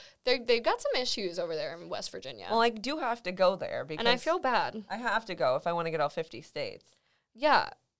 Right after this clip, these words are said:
Speaker 1: but you don't need to go there for four days.
Speaker 2: Yeah,
Speaker 1: You can
Speaker 2: I'm
Speaker 1: go
Speaker 2: gonna,
Speaker 1: there for one.
Speaker 2: I'm gonna go to,
Speaker 1: <laughs>
Speaker 2: like, I wanna go to, like, Virginia Beach or something.
Speaker 1: Okay.
Speaker 2: Just something like that where I can just, like, lay on a beach and, like, you know, go to the hotel, then go to dinner, and then just not, you know.
Speaker 1: Well, you say that, but, okay,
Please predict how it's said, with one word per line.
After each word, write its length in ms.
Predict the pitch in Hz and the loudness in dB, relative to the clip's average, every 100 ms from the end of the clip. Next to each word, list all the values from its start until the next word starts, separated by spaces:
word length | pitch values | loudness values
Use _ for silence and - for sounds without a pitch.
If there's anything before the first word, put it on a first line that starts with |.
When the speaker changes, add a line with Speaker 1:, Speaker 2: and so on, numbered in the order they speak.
| _ _ _ 220 - | _ _ _ _ 2
Speaker 1:
but 160 | 214 165 | 2 2
you 80 | |
don't 160 | 254 208 | -2 -2
need 140 | 190 | -4
to 40 | 165 | -6
go 140 | 123 | -6
there 100 | 104 | -6
for 140 | - - | -8 -10
four 200 | 104 117 | -8 -8
days. 220 | - - | -10 -2
Speaker 2:
Yeah, 140 | 190 | 2
Speaker 1:
You 60 | 165 | 6
can 100 | 220 | 8
Speaker 2:
I'm 60 | 220 | 8
Speaker 1:
go 60 | |
Speaker 2:
gonna, 60 | 262 | 8
Speaker 1:
there 120 | 254 | 8
for 220 | 254 226 | 6 2
one. 320 | 196 - 220 294 | 2 -2 2 4
Speaker 2:
I'm 100 | 240 | 8
gonna 160 | 311 | 10
go 140 | 269 277 | 12 12
to, 80 | |
Speaker 1:
<laughs> 100 | 269 | 10
Speaker 2:
like, 100 | - - | 8 6
I 100 | 233 | 6
wanna 200 | 254 277 | 6 4
go 100 | 254 | 4
to, 80 | 247 | 4
like, 160 | 214 | 2
Virginia 420 | 196 190 185 175 | -2 -4 -4 -4
Beach 300 | 156 139 - | -6 -8 -10
or 100 | - | -12
something. 480 | - - - - - - | -12 -14 -14 -18 -8 -4
Speaker 1:
Okay. 220 | 381 180 | -2 0
Speaker 2:
Just 140 | 185 - | 0 -2
something 280 | 185 202 196 | -4 -8 -6
like 200 | 196 185 | -4 2
that 180 | 160 | 4
where 80 | 156 | 4
I 60 | 160 | 0
can 120 | 185 | -2
just, 240 | 185 - 196 | -8 -8 0
like, 240 | 190 180 175 | 0 0 -4
lay 240 | 165 160 | 0 2
on 80 | 165 | 0
a 60 | |
beach 360 | 165 160 156 - - | -6 -10 -10 -14 -8
and, 160 | 165 160 | -8 -6
like, 340 | 139 135 - | -8 -8 -14
you 140 | 175 160 | -10 -8
know, 80 | |
go 140 | 147 156 | -4 -4
to 60 | 151 | -4
the 60 | |
hotel, 340 | 170 - 151 139 | -6 -2 -2 -2
then 140 | 135 | -4
go 100 | 135 | -8
to 80 | 139 | -6
dinner, 340 | 135 120 117 | -8 -8 -10
and 140 | 117 - | -10 -12
then 160 | - - | -14 -18
just 220 | 156 - | -20 -14
not, 160 | 139 - | -12 -12
you 140 | 139 120 | -12 -12
know. 180 | 50 214 | -8 0
Speaker 1:
Well, 140 | 247 | 2
you 140 | 247 247 | 2 -2
say 220 | 359 349 | -2 0
that, 440 | 196 196 226 - | 2 2 2 2
but, 240 | 240 214 220 | 4 6 6
okay, 320 | 247 226 | 2 0